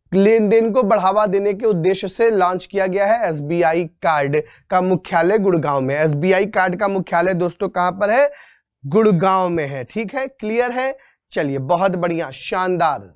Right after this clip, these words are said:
जबरदस्त। किस बैंक ने आईएनडी स्प्रिंग बोर्ड शुरू करने के लिए आईआईटी मद्रास इंक्यूबेशन सेल आईआईटी एमआईसी के साथ भागीदारी की है, जो स्टार्टअप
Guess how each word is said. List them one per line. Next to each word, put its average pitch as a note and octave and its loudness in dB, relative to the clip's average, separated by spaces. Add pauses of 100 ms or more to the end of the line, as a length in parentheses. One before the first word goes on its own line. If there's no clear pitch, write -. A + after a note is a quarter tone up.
(140)
जबरदस्त। D#3+ -4 (880)
किस C#4+ 2
बैंक A#3+ 2
ने C4+ 4
आईएनडी A3+ 2
स्प्रिंग A#3+ 0
बोर्ड G#3 4
शुरू G#3+ -4
करने G#3 0
के G3+ -2
लिए A#3 2
आईआईटी G3 0
मद्रास G3+ 0
इंक्यूबेशन F#3+ 0
सेल G3 0 (380)
आईआईटी G3+ 0 (120)
एमआईसी G3 -2
के G#3+ 0
साथ G#3 0
भागीदारी F3 0
की G#3 -4
है, A3+ -2 (320)
जो G3+ 2
स्टार्टअप G3 0